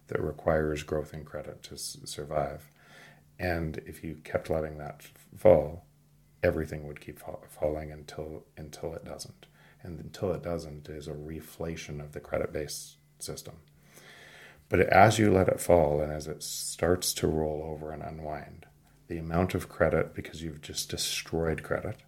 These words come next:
'cause it goes bankrupt and all of that i-, is destroyed, the amount of credit that's, that is gonna take to, or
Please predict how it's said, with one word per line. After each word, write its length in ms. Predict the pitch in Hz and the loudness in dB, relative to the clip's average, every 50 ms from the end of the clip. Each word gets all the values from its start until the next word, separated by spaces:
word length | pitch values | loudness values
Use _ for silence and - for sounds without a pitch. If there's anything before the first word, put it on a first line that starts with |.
| _ _ _ _ _ _ | _ _ _ _ _ _
'cause 160 | - - - | -12 -10 -8
it 260 | - - - - _ | -8 -10 -10 -16 _
goes 180 | - 80 78 73 | -10 -10 -10 -8
bankrupt 640 | - - 76 78 76 - - - - - - - - _ _ _ _ _ _ _ - | -6 -4 -2 -2 -2 -2 -4 -4 -6 -10 -14 -20 -20 _ _ _ _ _ _ _ -12
and 120 | 80 78 | -8 -8
all 200 | 76 78 78 76 | -6 -4 -4 -6
of 60 | 73 | -4
that 220 | 76 76 73 - - - - - | -4 -6 -6 -8 -10 -14 -14 -10
i-, 320 | - 82 82 - - - 87 | -8 -8 -8 -8 -10 -10 -12
is 120 | 78 - | -12 -12
destroyed, 520 | - - - - - 85 78 76 78 80 - - - - - - _ - | -12 -12 -12 -10 -8 -8 -8 -6 -8 -12 -16 -20 -20 -20 -20 -20 _ -10
the 80 | - 87 | -8 -4
amount 280 | 85 87 92 104 - | 0 2 2 2 2
of 100 | 98 - | -2 -4
credit 460 | - - 90 85 82 - - - - | 4 6 6 6 6 4 2 -2 -8
that's, 200 | - - - - - _ _ _ | -12 -12 -12 -14 -20 _ _ _
that 180 | - 85 82 82 | -10 -10 -8 -8
is 120 | 80 80 | -8 -10
gonna 220 | - - 80 78 73 | -10 -10 -10 -10 -12
take 360 | 73 - - 78 76 - - | -8 -4 -4 -4 -4 -6 -12
to, 380 | - - - 80 76 78 73 - - 85 | -14 -10 -10 -10 -8 -10 -12 -14 -12 -12
or 180 | 82 78 73 | -10 -10 -10